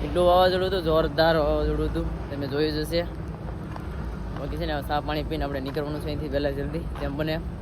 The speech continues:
કેમ કે હજી ભાઈ આ બાજુ બહુ મેપમાં જોઈને તો બતાવે છે બહુ, એટલે થોડુંક ધીમાવાળું છે એટલે નીકળી જાય વહેલા ફટાફટ. ચાલો, તો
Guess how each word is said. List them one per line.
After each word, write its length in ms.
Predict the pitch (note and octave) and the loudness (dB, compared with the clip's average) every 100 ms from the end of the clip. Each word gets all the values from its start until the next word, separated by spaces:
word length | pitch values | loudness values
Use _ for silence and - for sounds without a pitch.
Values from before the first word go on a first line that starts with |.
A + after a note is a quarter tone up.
| - | -6
કેમ 80 | D3 - | -6 -2
કે 280 | D3+ D3+ | 2 2
હજી 140 | D3 D3+ | 2 2
ભાઈ 140 | C#3+ | 4
આ 100 | C#3+ | 4
બાજુ 220 | D3+ D#3 | 4 2
બહુ 280 | D#3 D#3 D3+ C3 G2+ - - - - - - - | 2 2 2 -2 -6 -8 -8 -8 -8 -6 -6 -2
મેપમાં 300 | D3+ D#3 D#3 | -2 0 0
જોઈને 240 | D#3+ D3 | 0 -2
તો 120 | C#3 D3 | -2 0
બતાવે 260 | D#3+ C#3+ | 2 2
છે 160 | C#3 C#3+ | 2 -2
બહુ, 180 | D3 D3 | 0 0
એટલે 200 | D3+ F#3+ | 0 -2
થોડુંક 580 | A3 - - - C#3+ C#3 - D#3+ D3 | -4 -6 -6 -4 -4 -4 -4 -4 -4
ધીમાવાળું 400 | D#3 D3+ C3+ B2+ | 0 0 0 -2
છે 160 | C#3 C3 | -2 -2
એટલે 220 | C3+ C3 | -2 -2
નીકળી 220 | C#3+ D3+ - | -2 -2 -2
જાય 120 | D3 | -2
વહેલા 240 | D#3 D#3 | 0 -2
ફટાફટ. 380 | D#3 - D#3+ E3+ - - - - - - - - - - - - - - - | -2 -4 -4 -4 -6 -8 -8 -8 -8 -8 -6 -6 -6 -6 -6 -8 -8 -6 -2
ચાલો, 180 | F3+ G3 - - - - D3+ | 0 -2 -4 -8 -8 -8 -6
તો 280 | C#3 C#3 | -4 -4